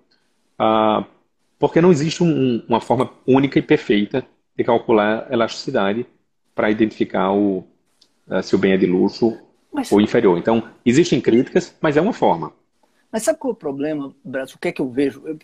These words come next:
Speaker 2: primeiro, primeiro, eu concordo, obviamente, com tudo que você falou. É, é ju-, justamente nesse ponto subjetivo, esse elemento subjetivo da identificação do, do bem de luxo ou não, que eu acho que talvez a regulamentação tenha cometido um erro,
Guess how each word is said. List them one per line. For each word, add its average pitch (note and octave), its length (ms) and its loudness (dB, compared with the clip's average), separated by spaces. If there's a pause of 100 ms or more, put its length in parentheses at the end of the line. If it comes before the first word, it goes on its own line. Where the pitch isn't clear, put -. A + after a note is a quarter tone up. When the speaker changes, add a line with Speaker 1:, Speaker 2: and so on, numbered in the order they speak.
Speaker 2:
primeiro, F3 340 0
primeiro, D#3+ 280 -2
eu B3+ 40 -6
concordo, D#3 420 -2
obviamente, C#3+ 380 -4
com D#3+ 100 -14
tudo E3 300 -12
que E3+ 60 -20
você D3+ 200 -8
falou. D3 440 0
É, G#3+ 260 -2
é G#3 40 4
ju-, C4 240 0 (120)
justamente A3+ 480 -2
nesse C#4+ 300 -2
ponto - 400 -6
subjetivo, F3+ 640 -2 (280)
esse - 160 -6
elemento F3+ 240 -8
subjetivo F#3+ 440 -2
da E3+ 100 0
identificação D#3 600 -4
do, C#3 260 -2
do C#3 140 -6
bem C#3 240 0
de C#3 100 0
luxo B2 380 -8
ou A#2+ 40 -20
não, - 280 -12 (360)
que - 80 0
eu A3+ 120 4
acho A#3 180 0
que B3 80 -12
talvez G#3 480 -4
a G3 60 -6
regulamentação F#3 680 -12 (200)
tenha D4 200 0
cometido A3 600 -2
um G#3+ 60 -2
erro, C3+ 260 -4